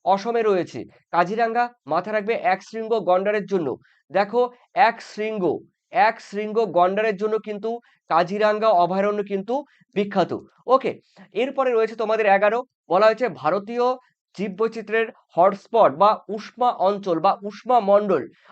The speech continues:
আহ, রূপে পরিগণিত ক-, আহ, রয়েছে কোনটি? দেখো চারটি রয়েছে, তার মধ্যে আমি বলে দিচ্ছি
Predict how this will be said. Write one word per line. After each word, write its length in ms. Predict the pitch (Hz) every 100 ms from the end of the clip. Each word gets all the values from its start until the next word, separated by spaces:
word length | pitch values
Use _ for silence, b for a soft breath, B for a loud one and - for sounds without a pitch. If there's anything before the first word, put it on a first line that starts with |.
| -
আহ, 380 | 185 202 196 147
রূপে 260 | 196 233
পরিগণিত 500 | 226 202 208 220 220
ক-, 160 | 226 190
আহ, 460 | 180 170 170 160
রয়েছে 260 | 165 214 214
কোনটি? 400 | 214 208 196 117 b b _
দেখো 200 | 240 247
চারটি 380 | 240 220 247 220
রয়েছে, 380 | 202 175 - 139
তার 240 | 180 196
মধ্যে 220 | 220 220
আমি 120 | 226
বলে 220 | 214 196 208
দিচ্ছি 400 | 208 - 247